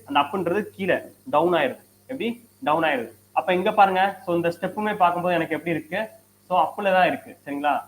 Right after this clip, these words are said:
So அந்த அப்ல இருக்க டைரக்ஷன் எனக்கு இது டவுன் ஆகுது அப்படின்னா கண்டிப்பா இது எனக்கு என்ன ஆகும்? டவுன் ஆகுமா? So ஸ்டெப் என்ன பண்ணணும்? அப்படியே இறங்குற மாதிரி வரணும். அப்ப இறங்குற மாதிரி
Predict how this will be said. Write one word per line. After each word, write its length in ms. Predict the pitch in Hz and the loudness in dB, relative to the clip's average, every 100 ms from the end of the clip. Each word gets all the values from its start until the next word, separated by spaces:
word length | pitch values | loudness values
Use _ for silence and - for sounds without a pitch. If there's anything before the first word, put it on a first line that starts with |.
| - _ - | -12 _ -6
So 40 | 196 | 2
அந்த 100 | 190 | 2
அப்ல 220 | - 226 | 4 4
இருக்க 140 | 220 185 170 | 4 4 4
டைரக்ஷன் 420 | 170 170 180 208 208 - _ 143 | 4 4 2 0 -2 -12 _ -2
எனக்கு 200 | 165 - 170 | -2 0 -2
இது 160 | 170 233 254 - - - - 151 | 2 2 2 0 -12 -20 0 6
டவுன் 200 | 165 196 | 6 8
ஆகுது 180 | 180 165 | 4 4
அப்படின்னா 240 | 156 156 202 - | 2 2 2 2
கண்டிப்பா 260 | 170 180 175 | 0 0 0
இது 100 | 170 175 | 2 2
எனக்கு 200 | 170 185 | 0 0
என்ன 100 | 180 | 2
ஆகும்? 200 | 165 180 180 | 2 2 4
டவுன் 180 | 160 180 | 4 4
ஆகுமா? 260 | 165 156 165 147 - _ _ | 2 2 0 -2 -8 _ _
So 120 | 190 | -2
ஸ்டெப் 240 | 185 190 214 | 0 -2 0
என்ன 120 | 208 196 | 2 2
பண்ணணும்? 320 | 180 175 214 233 - | 2 2 2 0 -4
அப்படியே 220 | 139 170 165 | -2 2 4
இறங்குற 260 | 165 175 175 | 6 6 6
மாதிரி 160 | 170 151 | 6 4
வரணும். 240 | 131 120 113 _ _ | 0 -2 -10 _ _
அப்ப 100 | - 165 | -2 2
இறங்குற 220 | 175 202 208 | 4 4 4
மாதிரி 140 | 190 | 2